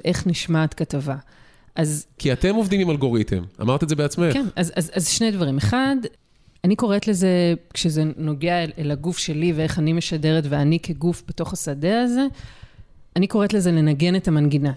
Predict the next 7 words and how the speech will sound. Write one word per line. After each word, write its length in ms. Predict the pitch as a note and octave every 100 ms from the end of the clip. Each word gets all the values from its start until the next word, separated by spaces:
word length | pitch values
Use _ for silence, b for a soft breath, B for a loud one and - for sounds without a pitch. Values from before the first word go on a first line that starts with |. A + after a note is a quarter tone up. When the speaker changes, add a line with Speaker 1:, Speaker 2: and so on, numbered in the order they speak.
| -
Speaker 1:
יש 140 | F3
פעמים 400 | - F3 E3 F3+
שאני, 360 | - E3 D3+ D3 -
אמ, 360 | D3 C#3+ C#3 C#3+ -
מרוכזת 720 | D3+ C3+ C#3 F3+ E3 E3 D#3
במשהו 520 | D3+ C#3+ D3+ D3+ D3
אחר, 480 | C#3 - F#3 G3+